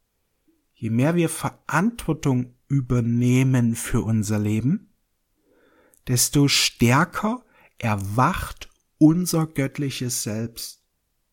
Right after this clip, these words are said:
Je mehr wir Verantwortung übernehmen für das, was wir erfahren, erhöhen wir unsere Energie.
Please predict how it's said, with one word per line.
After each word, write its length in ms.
Je 140
mehr 340
wir 420
Verantwortung 1080
übernehmen 840
für 260
das, 300
was 260
wir 140
erfahren, 880
erhöhen 520
wir 160
unsere 400
Energie. 760